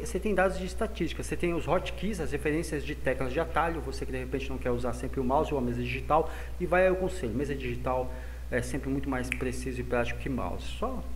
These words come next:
uma dica, tá bom? E tudo bem, olha só, tá aqui, ó, face, eu posso mudar, ó, ele até tá dando uma dica. É,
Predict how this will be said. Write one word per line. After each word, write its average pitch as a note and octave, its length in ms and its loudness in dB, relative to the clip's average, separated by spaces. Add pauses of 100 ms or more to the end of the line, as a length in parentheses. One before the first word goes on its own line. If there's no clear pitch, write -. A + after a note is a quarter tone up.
uma C3+ 120 -2
dica, - 340 -4
tá - 80 -6
bom? C3+ 260 2 (480)
E C#4 120 2
tudo C4 160 2
bem, C3+ 200 8 (960)
olha A2+ 200 2
só, D3+ 440 4 (1120)
tá A#2+ 80 0
aqui, A#2 220 6
ó, A2 100 12
face, D#3 380 8
eu D3+ 40 2
posso D#3+ 280 6
mudar, C#3+ 280 8
ó, C3 240 8 (240)
ele C#3 180 4
até G3+ 200 4
tá G3+ 160 2
dando F3+ 160 6
uma F#3 140 4
dica. A#2 360 0 (520)
É, C#3 720 8